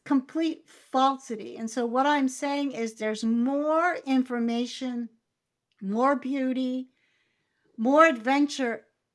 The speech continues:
in that direction than in this metaverse, you know, your mind talking to your mind and other minds. It's just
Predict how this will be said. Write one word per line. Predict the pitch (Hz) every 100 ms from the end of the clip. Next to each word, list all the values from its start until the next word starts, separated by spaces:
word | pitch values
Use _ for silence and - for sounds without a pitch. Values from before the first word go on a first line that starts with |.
| _
in | - 311 349 359 302
that | 302 320 320
direction | - 269 262 311 320 - 208 208 220 - _ -
than | 185 262 269 262
in | 254 240
this | 240 233
metaverse, | 226 214 226 226 208 226 226 226 220
you | 233 233
know, | 226
your | 220 214
mind | 208 208 214 214 214
talking | - 214 214 220
to | -
your | 214 214
mind | 208 208 208 208
and | 214
other | 214 208 208
minds. | 208 214 214 196
It's | 233 -
just | - 285 262